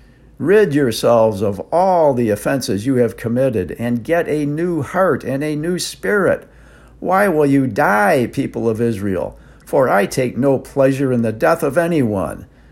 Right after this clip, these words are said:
declares the sovereign Lord. Repent and live." So we know the Bible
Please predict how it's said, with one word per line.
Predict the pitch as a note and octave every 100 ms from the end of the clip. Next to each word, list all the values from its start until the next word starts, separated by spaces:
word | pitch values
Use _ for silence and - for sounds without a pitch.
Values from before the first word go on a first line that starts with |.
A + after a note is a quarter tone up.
| _ -
declares | G2 - A#2+ A#2 A2+ G#2
the | E2+
sovereign | - G2+ G#2+ F#2+ G2 D#2+
Lord. | G2 A#2 B2 C3+ A#2 - - - -
Repent | C#3+ D3 - F#3+ F3+ C3+
and | B2 B2+
live." | C#3+ A3 A3+ F#3+ B2 - - - - - _ _ - - - - - - - - - - - - - - - - - -
So | - C#3
we | E3
know | F#3 G#3 G#3+
the | A2+ F2+
Bible | A2+ D#3+ D3+ D3+ C#3 -